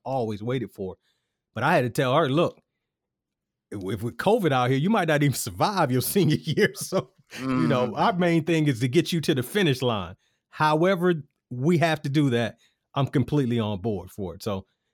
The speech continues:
Speaker 1: and, you know, with me, I have severe, I have, like, chronic asthma. My son has asthma. So we just, we can't risk it.
Speaker 2: Yeah.
Speaker 1: You know, yeah, we can't risk it. So,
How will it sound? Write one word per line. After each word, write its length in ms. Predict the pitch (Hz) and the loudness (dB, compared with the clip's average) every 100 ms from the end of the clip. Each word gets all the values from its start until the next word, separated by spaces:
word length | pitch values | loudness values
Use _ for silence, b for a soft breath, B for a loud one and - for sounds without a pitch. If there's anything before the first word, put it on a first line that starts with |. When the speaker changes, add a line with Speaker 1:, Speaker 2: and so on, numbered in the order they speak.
| - | -10
Speaker 1:
and, 260 | 120 117 120 | -4 -2 2
you 80 | 175 | 2
know, 140 | 131 | 2
with 160 | 117 117 | 0 0
me, 280 | 151 190 156 | 2 2 2
I 100 | 160 185 | 0 0
have 320 | 165 139 110 _ - | -2 -4 -6 _ -18
severe, 460 | - 139 107 139 151 | -8 -6 -4 -4 0
I 100 | 185 | 0
have, 100 | 147 | 2
like, 200 | 139 117 - - 120 | -2 -2 -10 -20 -10
chronic 380 | - 151 120 - | -2 -2 -2 -2
asthma. 460 | 135 127 110 117 117 b b b | -2 -2 -2 -4 -4 b b b
My 180 | 117 104 | -4 -4
son 340 | - - 175 139 | -4 -2 0 0
has 260 | 123 101 | -2 -4
asthma. 400 | - 110 98 98 | -8 -8 -6 -8
So 180 | 101 123 | -6 -6
we 200 | 107 131 | -4 -4
just, 320 | 110 123 120 | -4 -4 -4
we 120 | 127 127 | -6 -4
can't 280 | - 147 | -4 -4
risk 340 | 107 139 147 - | -2 -2 -4 -8
it. 100 | - _ _ _ | -18 _ _ _
Speaker 2:
Yeah. 280 | 107 113 110 | -10 -8 -4
Speaker 1:
You 60 | 117 | -4
know, 200 | 104 98 _ - | -6 -10 _ -18
yeah, 160 | - 92 | -12 -10
we 180 | 104 113 | -8 -6
can't 220 | 139 107 | -6 -4
risk 240 | 131 123 | -4 -6
it. 160 | - - | -12 -14
So, 180 | 107 | -14